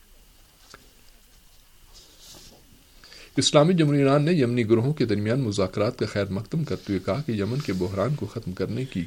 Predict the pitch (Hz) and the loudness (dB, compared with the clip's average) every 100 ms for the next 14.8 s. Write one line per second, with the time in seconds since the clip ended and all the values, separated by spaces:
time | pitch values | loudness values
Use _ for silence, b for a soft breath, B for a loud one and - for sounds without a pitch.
0 | - - 113 - 101 - 107 113 120 110 | -8 -4 -4 -2 -10 -6 -4 -4 -4 -6
1 | 101 - 104 104 - 92 101 104 98 95 | -6 -4 -4 -4 -6 -8 -6 -4 0 0
2 | 78 78 90 67 - B B B B B | -2 -6 -6 -8 -12 B B B B B
3 | - - 135 147 185 127 123 110 120 156 | -6 0 2 2 2 0 0 0 0 0
4 | 160 113 101 110 101 104 - 190 - 107 | 2 2 0 -2 -2 -2 -2 -4 -6 -2
5 | 95 101 127 123 170 - 113 123 139 104 | 0 0 -2 -2 -4 -2 -2 0 0 0
6 | 92 104 120 104 - 98 123 156 104 92 | -2 -2 -4 -6 -4 -4 -4 -4 -4 -2
7 | 92 117 151 110 85 - 95 117 - 104 | -2 -2 -2 -2 -4 -2 0 0 0 -2
8 | - 92 95 98 147 - 92 104 135 - | -2 -2 -2 -2 -4 -6 -6 -4 -6 -6
9 | 90 - 85 - 87 - 104 101 123 101 | -8 -6 -6 -4 -6 -4 -4 -4 -4 -6
10 | 92 - B B B B B 110 - 110 | -6 -8 B B B B B -6 -4 -4
11 | 120 110 85 95 131 170 117 98 95 98 | -2 0 -2 -2 -2 -2 -4 -2 0 0
12 | 143 151 - 92 - 120 147 - 92 - | -2 -4 -4 -4 -4 -6 -8 -2 -2 -2
13 | 131 101 87 92 107 135 - - 80 104 | -4 -2 -2 -2 -4 -6 -6 -4 -2 -2
14 | 107 95 82 90 87 101 80 | -6 -8 -6 -4 -2 -4 -4